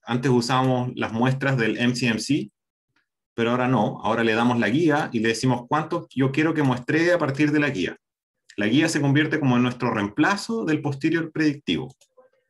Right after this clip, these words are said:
perdón, del posterior de los parámetros. Y quiero que saque W, B, S e Y.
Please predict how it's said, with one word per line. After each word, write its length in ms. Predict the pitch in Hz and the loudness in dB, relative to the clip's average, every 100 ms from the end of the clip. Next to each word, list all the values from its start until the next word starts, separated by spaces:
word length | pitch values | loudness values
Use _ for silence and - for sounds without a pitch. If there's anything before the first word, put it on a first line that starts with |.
| _ _ _ _ | _ _ _ _
perdón, 260 | 123 120 101 | 0 2 2
del 140 | 92 | -2
posterior 380 | 92 - 131 135 | -6 -2 2 2
de 80 | 127 | 2
los 100 | - | 0
parámetros. 440 | 143 110 73 - - _ _ _ _ _ _ _ _ - _ _ _ - | -2 -2 -4 -10 -16 _ _ _ _ _ _ _ _ -20 _ _ _ -12
Y 180 | 147 | -6
quiero 220 | 131 135 131 | 0 2 2
que 100 | 123 | 0
saque 300 | 170 139 127 | -2 0 2
W, 560 | 110 104 101 147 156 | 2 2 2 2 2
B, 380 | 139 151 151 139 | 2 2 2 0
S 180 | 147 160 | 0 0
e 220 | 156 139 | 0 2
Y. 260 | 135 90 | 2 2